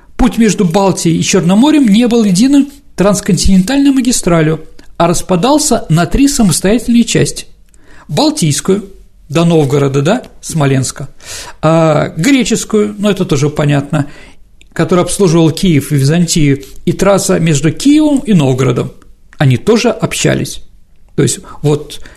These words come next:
современная историческая наука считает, что было три различных торговых путя. Их все три объединять, но это, знаете, как бы, да, как пройти десятый уровень или сотый уровень в какой-то игре.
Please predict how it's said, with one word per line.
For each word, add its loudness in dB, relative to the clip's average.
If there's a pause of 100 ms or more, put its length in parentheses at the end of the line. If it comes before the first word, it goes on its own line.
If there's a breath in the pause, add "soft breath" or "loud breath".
(200 loud breath)
современная 2
историческая 0
наука 2
считает, 0
что 0
было 2
три -2 (120)
различных -2
торговых -2
путя. -6 (680 loud breath)
Их 0
все -2
три 2
объединять, 0 (360 loud breath)
но 4
это, -2
знаете, 0
как -2
бы, -2
да, -2 (240 loud breath)
как -8
пройти 0 (160 loud breath)
десятый 0
уровень 4
или 2
сотый 2
уровень 2
в -4
какой-то 0
игре. 0